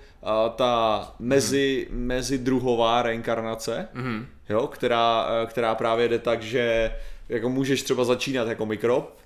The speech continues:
Speaker 2: Mhm.
Speaker 1: a pak se propracuješ na to, že jsi v opice, pak jako v opice uděláš nějakou hajzlovinu a staneš se krysa, jo?
Speaker 2: Jo,
Speaker 1: Jakože,
Speaker 2: jo, jo.
Speaker 1: a přičemž já jsem četl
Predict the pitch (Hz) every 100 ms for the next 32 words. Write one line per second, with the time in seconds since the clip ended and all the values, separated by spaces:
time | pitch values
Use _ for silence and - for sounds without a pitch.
0 | - 117 120 110 107 110 113 117 117 -
1 | 120 113 110 127 - 123 117 117 120 120
2 | 117 110 107 123 - 123 131 139 - -
3 | - 113 117 110 113 110 123 127 117 110
4 | 117 113 117 123 110 110 101 123 120 123
5 | 127 123 104 107 104 107 107 - 113 113
6 | - 120 110 104 117 - 113 101 101 117
7 | 123 139 127 131 101 98 - - - 110
8 | 117 120 120 123 - 175 156 - - -
9 | - 120 120 - 160 160 165 - 185 180